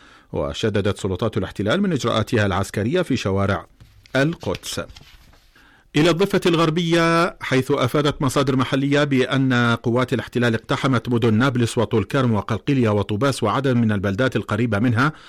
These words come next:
ونفذت عمليات دهم واعتقال طالت عددا من المواطنين. في نابلس اعتقلت القوات خمسة فلسطينيين على الأقل خلال مداهمات في المدينة وبلدة بيت فوريك، فيما شهدت طول كرم اعتقال شاب بعد اقتحام محيط الجامع القديم.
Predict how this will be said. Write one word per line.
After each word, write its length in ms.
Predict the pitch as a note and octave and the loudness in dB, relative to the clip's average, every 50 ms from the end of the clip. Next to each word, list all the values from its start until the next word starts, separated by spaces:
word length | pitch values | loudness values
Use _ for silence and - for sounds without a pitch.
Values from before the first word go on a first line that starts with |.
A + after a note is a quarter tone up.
| - - - - | -20 -20 -18 -10
ونفذت 540 | - D#2 D2+ D#2 A2+ - - A#2 A#2+ A2+ - | -8 -6 -4 -4 -4 -2 -2 0 0 0 0
عمليات 500 | A2 G#2+ G2+ G2 G2 G2+ A#2 C3 B2 - | 0 0 0 0 0 0 0 0 0 0
دهم 320 | G#2 B2+ C#3 B2+ C3+ B2 B2 | 0 0 0 2 2 2 2
واعتقال 540 | A#2+ G2+ G#2 - - A#2 - F#3 F#3+ E3 | 2 0 -2 -2 -4 -4 -2 0 0 0
طالت 340 | B2 C#3+ C3 B2 A#2 G#2+ - | 0 0 0 0 0 0 0
عددا 320 | F#2+ G#2+ A#2 A#2 G#2+ A2 G#2 | -2 -2 -2 0 0 0 2
من 180 | G#2 A2 A2 | 2 2 2
المواطنين. 680 | A2 G#2+ G2+ A2+ A#2 A2+ A2 - D3 D3+ D3+ A2+ E2 C#2+ - _ _ - - - - - _ | 2 2 2 2 2 0 -2 -2 0 0 0 0 -2 -4 -8 _ _ -20 -20 -20 -20 -20 _
في 120 | - - F#2+ | -6 -4 -4
نابلس 380 | F#2 F#2+ F#2+ G2 G2 F#2 - | -2 -2 -2 -2 -2 -2 -2
اعتقلت 480 | G#2+ F2+ - - A2+ - G#2+ G2+ - - | -4 -4 -4 -6 -4 -2 -2 -2 -2 -4
القوات 400 | G2+ - - G2+ G#2+ A2 - - | -4 -4 -2 0 0 0 -2 -4
خمسة 300 | G2 - A2 G#2 - G#2 | -4 -2 -2 -2 -2 -2
فلسطينيين 840 | - A2 G2 - - G#2 G2+ - - A2 G2+ G2 F2+ F#2+ G#2+ G#2+ | -2 -2 -4 -2 -2 -4 -4 -2 -2 -2 -2 0 0 0 0 -2
على 180 | G2+ F2+ G2 G2+ | 0 -2 -2 -4
الأقل 400 | F#2 D#2+ F2 - - C3 E3 F#3 | -4 -6 -8 -4 -2 -2 -2 -2
خلال 320 | - - C3 A#2+ A2 G#2 | 0 0 0 0 2 0
مداهمات 520 | G2+ G2+ F#2+ G2 F#2 G#2 F#2+ G#2 G#2+ G#2+ - D3 F3 G3 - - - - - _ | 0 0 0 0 0 0 0 0 -2 0 0 0 0 0 -2 -8 -20 -20 -16 _
في 60 | - | 0
المدينة 480 | A#2 G#2 F#2+ F2+ F2+ G2+ A#2+ B2+ C3+ D3+ | 2 2 2 2 2 0 2 2 2 2
وبلدة 480 | D3+ C3+ F#2+ E2+ G#2 A2 G2+ G#2 F#2 - - | 2 2 0 0 0 -2 0 -2 -4 -2 -2
بيت 180 | G#2 G2 F#2+ - | -2 -2 -2 -2
فوريك، 420 | - G#2 F#2+ A2+ D#3 F#3+ - - - - - - - - _ - | -4 -2 0 2 0 0 -2 -8 -20 -20 -20 -20 -20 -20 _ -4
فيما 280 | - A#2+ G#2 G2 F#2+ | 0 2 2 2 2
شهدت 420 | F#2+ - C3+ B2 B2 A#2 A2 - - | 0 0 0 0 2 0 0 0 0
طول 160 | A#2+ A2 G2 | 0 0 0
كرم 300 | - - D3 E3+ F#3 F3 | 0 -2 -2 0 0 -2
اعتقال 500 | C3 G#2+ - A#2 - - A2+ G#2+ G2+ - | -2 -2 -4 -4 -4 -2 -2 -2 -2 -2
شاب 220 | - A#2 B2 C3 | -2 -4 -4 -2
بعد 400 | D3+ F#3 F#3+ E3+ B2+ G2 G2 F2 | -2 -2 -2 -2 -2 -2 -2 -4
اقتحام 600 | F#2+ - - - A2 - - C#3 C3 A#2+ A#2 G#2 G2+ | -4 -6 -4 -6 -6 -4 -2 -2 0 0 2 0 0
محيط 340 | F#2 - G3 G3 F3+ - | -2 -2 -4 -6 -4 -2
الجامع 400 | C#3+ A#2+ F#2+ G2+ A2+ A#2 A#2 A2 | -2 -2 0 0 0 0 0 0
القديم. 440 | G#2 G#2+ - - A2+ - G2+ D2+ - | -2 -4 -2 -2 -2 0 -2 -4 -6